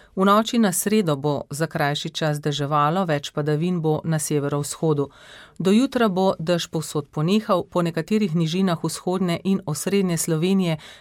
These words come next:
ter Primorske bo nastala megla ali nizka oblačnost. Najnižje jutranje temperature bodo od minus tri do štiri, ob morju okoli šest stopinj Celzija.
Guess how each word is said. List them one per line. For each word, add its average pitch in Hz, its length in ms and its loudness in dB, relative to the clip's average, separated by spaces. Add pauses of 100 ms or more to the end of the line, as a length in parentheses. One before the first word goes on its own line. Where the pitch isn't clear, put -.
ter 240 200 2
Primorske 196 680 0
bo 180 140 -2
nastala 160 500 -2
megla 156 460 0
ali 156 200 -2
nizka 147 380 -4
oblačnost. 135 720 -4 (320)
Najnižje 190 720 4
jutranje 175 460 0
temperature 165 680 -2
bodo 170 320 0
od 160 140 -2
minus 160 320 0
tri 156 200 -4
do 147 120 0
štiri, - 420 0
ob 143 180 0
morju 190 380 2
okoli 156 560 -2
šest - 380 -4
stopinj 139 440 -4
Celzija. 139 520 2